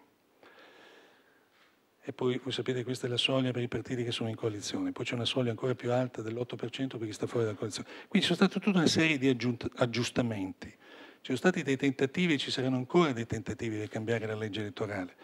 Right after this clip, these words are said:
perché non è stato ancora deciso come, eh, formulare il salva Lega, perché la Lega ha paura di non fare il quattro virgola cinque e Berlusconi vuole darle una mano.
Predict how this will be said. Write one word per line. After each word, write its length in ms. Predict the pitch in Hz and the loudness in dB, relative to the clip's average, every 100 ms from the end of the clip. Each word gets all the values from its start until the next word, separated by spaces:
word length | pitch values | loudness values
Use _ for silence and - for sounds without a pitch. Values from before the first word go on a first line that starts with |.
| - - - - | -18 -18 -18 -8
perché 240 | 127 143 | -2 2
non 140 | 135 | 2
è 60 | 131 | 2
stato 260 | - 139 131 | 2 0 0
ancora 280 | 120 143 | 0 0
deciso 520 | 127 120 - 135 127 123 | 0 -2 -4 -4 -4 -4
come, 400 | 139 127 123 117 - - - - | -2 -2 -2 -4 -16 -20 -20 -16
eh, 100 | - | -8
formulare 640 | 123 - 127 131 127 131 123 | -2 2 4 6 6 6 4
il 80 | 117 | 2
salva 400 | - 135 123 135 | 4 4 4 6
Lega, 480 | 165 131 110 95 - | 6 6 2 -6 -6
perché 240 | - 123 117 | -8 -4 -2
la 80 | |
Lega 300 | 117 135 135 | 2 2 2
ha 60 | 123 | 2
paura 340 | 123 120 123 | 0 0 2
di 80 | 120 | 0
non 100 | 120 | 0
fare 240 | 117 127 120 | 0 0 0
il 80 | |
quattro 300 | 117 127 120 | -2 -4 -2
virgola 240 | 123 123 127 | -2 0 0
cinque 560 | - 170 127 - 90 - - - - - | 2 2 2 -2 -10 -12 -20 -20 -18 -8
e 80 | |
Berlusconi 540 | 113 120 117 - 143 127 | 0 2 2 0 -2 0
vuole 180 | 123 120 | 0 0
darle 240 | 127 123 | 2 2
una 140 | 123 | 0
mano. 460 | 143 165 127 110 98 | 4 6 4 -2 -12